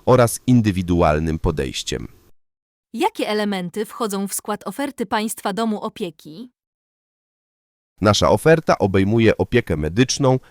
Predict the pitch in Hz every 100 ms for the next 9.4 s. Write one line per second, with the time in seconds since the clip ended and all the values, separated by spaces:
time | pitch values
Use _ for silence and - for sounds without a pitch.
0 | - 131 120 101 92 - 139 135 120 107
1 | - 113 110 - 123 143 131 123 123 120
2 | 117 110 - 113 82 62 65 - - 110
3 | 135 - 139 123 120 139 127 110 101 98
4 | 87 - - 87 78 65 62 - - -
5 | - - 127 131 131 131 120 127 131 117
6 | 110 107 104 98 92 92 85 92 117 139
7 | 139 135 107 110 101 98 92 107 - 92
8 | 101 98 92 - 98 90 85 82 80 82
9 | 120 127 127